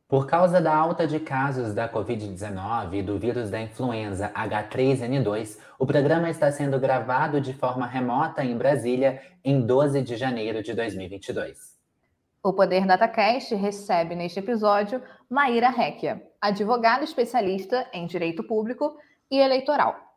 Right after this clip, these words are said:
Speaker 2: Na conversa, falaremos sobre a segurança da contagem de votos no Brasil e as eleições de dois mil e vinte e dois.
Speaker 1: Obrigado a você que acompanha mais um episódio do Poder DataCast. Pra ficar sempre bem informado,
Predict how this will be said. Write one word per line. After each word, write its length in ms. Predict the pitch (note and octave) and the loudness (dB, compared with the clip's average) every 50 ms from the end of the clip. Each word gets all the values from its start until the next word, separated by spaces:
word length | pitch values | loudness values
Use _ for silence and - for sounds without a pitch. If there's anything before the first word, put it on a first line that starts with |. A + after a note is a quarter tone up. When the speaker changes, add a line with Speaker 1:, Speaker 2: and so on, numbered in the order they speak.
| _ _ - | _ _ 0
Speaker 2:
Na 220 | G#3+ G#3+ A#3+ A#3+ | 6 6 6 6
conversa, 540 | - E4 D#4+ D4 C#4+ C#4 A#3+ A3+ - - F4 | 6 2 0 2 2 2 2 0 0 0 -2
falaremos 680 | E4+ - D#4+ D#4 D#4 D4+ A3+ F3+ F3 D#3+ D#3+ D#3+ D#3+ - | 0 2 2 2 2 2 2 0 0 -2 -2 -6 -8 -6
sobre 220 | - A3 F#3+ F#3+ | -4 -2 -2 -2
a 40 | F#3 | -2
segurança 600 | F#3+ - A3 F#3+ G3 F#3+ F#3 F#3+ A#3+ C4+ C#4 - | -2 -2 0 2 2 4 4 4 2 0 -2 0
da 140 | D4 C4 A3+ | 2 2 2
contagem 400 | - G#3 G3 G3 F3 E3 F#3 F3 | 2 0 0 0 0 0 0 -2
de 80 | E3+ F3+ | -4 -4
votos 400 | E3+ F3 D#3+ D3+ D3+ E3 D#3+ E3 | 0 0 0 0 0 -4 -8 -6
no 60 | F3+ | -2
Brasil 500 | G3 A#3 B3+ B3 G#3 A3 A#3+ D4+ E4+ - - _ _ _ _ _ - | 0 0 0 2 0 -2 -2 -2 -4 -8 -14 _ _ _ _ _ 0
e 80 | C#4 | 2
as 140 | D#4+ E4+ D4+ | 2 4 4
eleições 460 | E4 D#4+ F4 E4 - - F#3+ F#3+ F#3+ | 4 2 2 0 0 0 0 0 -2
de 80 | F#3+ G#3 | -2 0
dois 180 | A3 A#3 A#3 A3+ | 0 0 0 0
mil 120 | F3+ D#3+ | -2 -4
e 20 | |
vinte 180 | E3 F3 F3+ - | -4 -6 -6 -6
e 60 | A3 | -4
dois. 420 | F#3+ D#3 - - - - - - _ _ _ _ _ _ _ _ _ _ _ _ _ _ _ _ _ _ _ _ _ _ _ _ - - _ _ _ | -2 -2 -2 -4 -8 -14 -20 -20 _ _ _ _ _ _ _ _ _ _ _ _ _ _ _ _ _ _ _ _ _ _ _ _ -20 -20 _ _ _
Speaker 1:
Obrigado 400 | C3 C#3 D#3 D#3 D#3 D#3 D3+ D3+ | 2 4 6 6 6 6 6 6
a 40 | C#3+ | 4
você 520 | C3 C#3+ C#3+ C#3 - - - F3 F3+ E3+ | 4 2 0 -2 -2 -2 0 0 0 0
que 180 | F3 - - D3 | -2 -2 0 0
acompanha 500 | C3 - A#2 B2 A#2+ - C#3 C#3 C3+ B2+ | 0 0 -2 -4 0 2 2 2 4 2
mais 380 | B2 B2 C3 D3+ D#3 C#3+ B2 | 2 0 0 0 0 0 0
um 60 | B2+ B2+ | 0 -2
episódio 520 | A#2+ B2 A2+ G2+ G#2+ A2 A2+ A#2 G#2+ G#2+ | -2 -2 -4 -2 0 0 0 0 -2 -2
do 140 | G#2 A2+ G#2 | -4 -2 0
Poder 300 | - A#2+ G2+ G#2 G2+ G2 | 0 0 2 0 0 0
DataCast. 720 | - G2+ A#2 A2+ - - - C#2+ - - - - - - - - - _ | -2 -4 -4 -6 -6 -8 -8 -10 -10 -12 -14 -16 -16 -16 -18 -20 -16 _
Pra 160 | - F#2 E2+ | -2 -2 -2
ficar 320 | F2 - - A#2 G#2+ G2+ | -2 -4 -2 -2 -2 -2
sempre 340 | - - B2+ A#2+ A2 - B2 | -2 -4 -6 -6 -4 -2 -2
bem 180 | A2 A#2+ A#2+ B2 | -2 -2 -2 -2
informado, 760 | - - C3 B2+ B2+ B2+ B2+ C3+ D3+ D#3 D3 E3 E3 E3 - | 0 0 0 0 0 0 2 2 2 2 2 2 0 0 -4